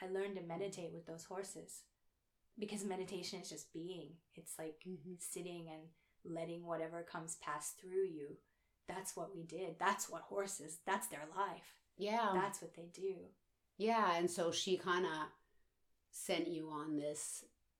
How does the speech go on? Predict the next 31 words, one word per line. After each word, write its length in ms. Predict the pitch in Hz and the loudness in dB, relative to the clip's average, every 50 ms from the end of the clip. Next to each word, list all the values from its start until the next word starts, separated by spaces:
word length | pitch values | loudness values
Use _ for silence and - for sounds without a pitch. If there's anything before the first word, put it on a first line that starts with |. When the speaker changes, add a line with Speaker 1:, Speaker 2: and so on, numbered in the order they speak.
| _ - | _ -4
Speaker 2:
mission 640 | 156 156 160 156 151 - - - 160 143 139 143 143 | -2 0 2 2 0 0 0 0 2 4 4 4 4
to 220 | 143 - - 147 | 2 2 -2 -4
be 260 | 139 143 147 139 139 | -2 0 0 0 0
able 220 | 143 139 143 139 143 | 0 -2 -2 -4 -4
to 140 | 143 - 143 | -4 -6 -8
find 340 | - - 139 131 139 139 | -4 -2 -2 0 0 0
that 200 | 143 135 120 120 | 0 0 0 0
without 420 | 135 - - 135 139 175 185 190 - | -2 0 2 2 2 2 2 0 -4
the 80 | - | -8
horses. 440 | - - - - 196 - - - 196 | -10 -8 -10 -10 -8 -8 -6 -2 0
Speaker 1:
Yeah, 340 | 208 196 202 202 190 185 - | 2 2 2 2 2 0 0
she 200 | - - - 196 | -2 -6 -6 -4
set 280 | 196 - - 196 185 190 | -4 -2 -2 -2 -2 -2
me 120 | 190 185 175 | -6 -6 -6
on 100 | 175 175 | -8 -8
that 180 | 175 170 170 - | -8 -10 -10 -8
path 320 | - - 180 180 175 170 175 - | -6 -2 0 2 2 2 0 -4
and 140 | 165 165 165 | -8 -10 -8
made 180 | 165 170 175 | -8 -8 -8
me 120 | 170 165 165 | -8 -10 -8
realize 460 | 165 165 175 175 175 165 165 165 160 - - | -8 -8 -8 -8 -8 -8 -6 -8 -8 -10 -10
that, 180 | 170 170 165 - _ _ _ _ _ _ _ _ _ _ _ _ _ _ _ _ - - 208 | -10 -12 -12 -14 _ _ _ _ _ _ _ _ _ _ _ _ _ _ _ _ -12 -8 0
that 180 | 208 208 190 185 | 2 2 2 2
we 100 | 202 208 | 0 -2
can 220 | 202 - 202 202 | -2 -4 -6 -4
find 260 | 202 - 180 208 226 220 | -2 0 0 2 2 2
that 140 | 185 175 175 | 2 0 0
with 100 | 190 196 | -4 -6
humans 480 | - - 320 392 427 330 190 165 165 | -2 2 2 4 4 4 2 2 -2
even, 380 | 165 160 160 156 160 170 170 170 - | -6 -6 -6 -8 -10 -10 -10 -8 -8
because, 420 | 190 190 190 190 185 180 - - | -8 -6 -2 -2 -4 -4 -4 -8